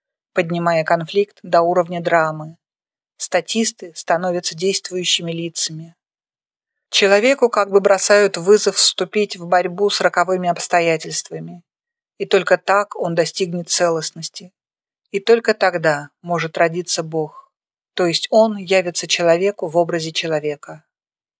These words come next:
В этом акте перевоплощения человек, то есть его "я", внутренне замещается Богом, а Бог внешне уподобляется человеку в соответствии со словами Иисуса:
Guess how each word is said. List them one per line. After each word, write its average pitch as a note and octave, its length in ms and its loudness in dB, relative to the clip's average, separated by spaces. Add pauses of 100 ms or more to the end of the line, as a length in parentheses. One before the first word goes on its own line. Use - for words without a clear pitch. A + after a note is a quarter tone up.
(1160)
В E3+ 80 -2
этом A3+ 340 2
акте G#3+ 300 0
перевоплощения F#3 1080 0
человек, G3 680 2 (160)
то F3+ 100 -6
есть E3+ 200 -6
его E3 220 -2
"я", F#3+ 340 0 (420)
внутренне G3 540 -2
замещается F3 720 -4
Богом, D#3 600 -6 (640)
а E3 120 -4
Бог F3+ 400 -2 (600)
внешне G#3 500 0
уподобляется E3+ 640 0
человеку E3+ 720 -2 (200)
в - 60 -8
соответствии F3+ 680 0
со E3+ 160 -6
словами E3+ 600 0
Иисуса: E3 640 -4